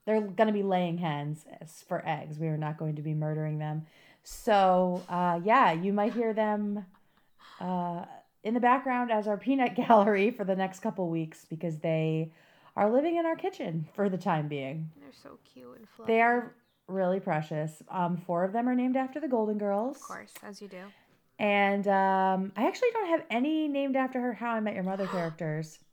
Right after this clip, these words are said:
Speaker 2: Really?
Speaker 1: I know. C-, well, 'Cause I did fo-, I did, actually, I named all of them mostly, but
Speaker 2: <laughs> Not
Speaker 1: I wanted to
Speaker 2: surprised.
Speaker 1: give Liz some of them, so I said dibs on the Golden Girls, and then we have, um,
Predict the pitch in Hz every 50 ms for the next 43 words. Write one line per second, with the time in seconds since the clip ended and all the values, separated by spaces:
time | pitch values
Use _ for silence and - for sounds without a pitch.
0 | _ _ - 220 233 254 285 311 370 403 466 508 494 494 _ _ _ _ _ -
1 | _ - 202 208 208 220 214 202 185 170 165 160 160 160 160 - 285 254 320 320
2 | 320 311 311 - - - - _ _ - 285 277 294 302 294 381 392 - - -
3 | 302 - - 214 233 240 302 269 247 - _ _ _ _ _ _ _ _ - -
4 | 175 165 160 - - 165 156 151 151 147 151 151 151 151 151 151 151 147 151 156
5 | 151 151 151 151 156 156 - 165 139 139 151 156 - 180 170 156 - 233 - -
6 | - 269 277 - 269 262 - - - - - 214 190 226 220 226 233 226 170 165
7 | 180 240 185 226 214 190 190 185 202 196 196 185 185 - - - - 247 233 226
8 | 214 196 175 160 170 151 151 156 156 - 185 170 165 160 165 175 175 202 180 165
9 | 160 175 170 165 165 170 165 170 165 160 156 156 151 156 151 156 147 143 143 147
10 | 143 - 156 151 151 151 151 151 156 160 156 151 147 147 147 147 151 - - 156
11 | 151 151 151 147 151 156